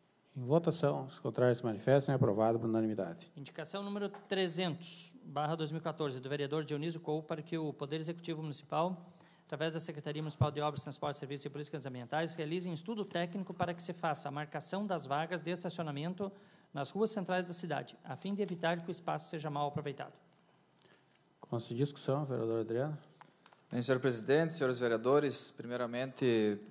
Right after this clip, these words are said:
Speaker 3: parabéns, Dionísio, por trazer esse debate novamente à casa. É, no ano passado, eu já havia feito uma indicação, é, parecida com essa, sobre a demarcação.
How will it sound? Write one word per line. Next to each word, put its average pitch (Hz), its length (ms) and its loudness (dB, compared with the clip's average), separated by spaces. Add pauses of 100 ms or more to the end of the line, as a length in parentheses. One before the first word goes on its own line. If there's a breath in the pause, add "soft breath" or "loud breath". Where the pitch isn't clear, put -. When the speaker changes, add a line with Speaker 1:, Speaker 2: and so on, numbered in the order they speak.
(140)
Speaker 3:
parabéns, 123 400 0
Dionísio, 135 460 -4
por 120 140 -12
trazer 117 300 -2
esse - 180 -2
debate 120 360 2
novamente 117 460 -2
à 107 60 2
casa. 135 520 4 (520 soft breath)
É, 104 160 -2
no 113 100 0
ano 123 100 0
passado, 127 600 6
eu 110 140 0
já 120 260 6
havia 123 240 2
feito 127 240 -2
uma 123 80 -2
indicação, 117 680 2 (160)
é, 107 120 -4
parecida 117 480 2
com 117 120 -2
essa, 143 280 4
sobre 123 180 -2
a 113 40 4
demarcação. 113 680 0